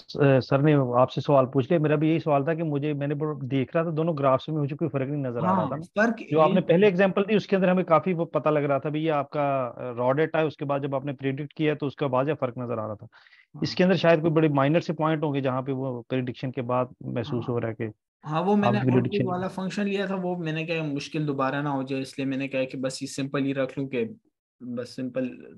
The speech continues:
Speaker 2: तरीके से, बस मैंने
Speaker 1: अ,
Speaker 2: prediction
Speaker 1: अब्दुल रहीम भाई, कहीं वो जो आपने Z को बराबर ए रखा है, उसके साथ equal करने के लिए जो
Speaker 2: कलर
Speaker 1: प्रीफिक्स इस्तेमाल, उसकी वजह से तो नहीं आ रहा कि अगर उसको हम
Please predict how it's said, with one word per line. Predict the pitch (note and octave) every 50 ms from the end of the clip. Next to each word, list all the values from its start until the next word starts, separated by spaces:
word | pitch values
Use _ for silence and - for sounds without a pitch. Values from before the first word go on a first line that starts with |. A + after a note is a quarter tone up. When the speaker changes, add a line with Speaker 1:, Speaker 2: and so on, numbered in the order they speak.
| - -
Speaker 2:
तरीके | A#2 A#2+ A2+ - B2
से, | - C3 C3
बस | C3+ C3+ - C#3+
मैंने | C#3+ C#3 C#3+
Speaker 1:
अ, | D3
Speaker 2:
prediction | C#3+ - - - D#3 D3
Speaker 1:
अब्दुल | D3+ F3+
रहीम | G3 A3 A3+
भाई, | B3 B3+ A#3+
कहीं | G#3 A#3+ A#3+
वो | A#3 A#3
जो | G3 A3+
आपने | A3 G3+ G3 G3 F#3 G#3+ G#3+
Z | F#3 D#3+ F#3 G3 G3+ F#3
को | - G#3+
बराबर | E3 F3 E3+ E3+ D#3+ F#3+ F3+
ए | F3 F3+ F#3
रखा | F#3+ E3+ - - D#3 D#3+
है, | E3+ E3+ F3 E3 D3+ - - -
उसके | D#3 C#3+ - - F#3+ -
साथ | - D#3 C#3+ D3 C#3+ C#3 - _ _ _ -
equal | D3 D3 C#3+ F3+ D#3+
करने | D3 D#3 C#3 B2+
के | C3+
लिए | C3 C3
जो | C3+ C3+
Speaker 2:
कलर | B2+ - A3
Speaker 1:
प्रीफिक्स | A#3+ A#3+ A3+ G#3+
इस्तेमाल, | - - D3 D3 D#3
उसकी | D3+ - - A3
वजह | G#3+ A3+
से | G#3 - A#3
तो | - A3+
नहीं | A#3 A#3+ A#3+
आ | A3+ G#3+
रहा | G#3+ G#3
कि | F#3+ G3+
अगर | F#3+ G3
उसको | G3 - - G3
हम | G3 F#3 E3+ D#3 - C#3+ D3 C#3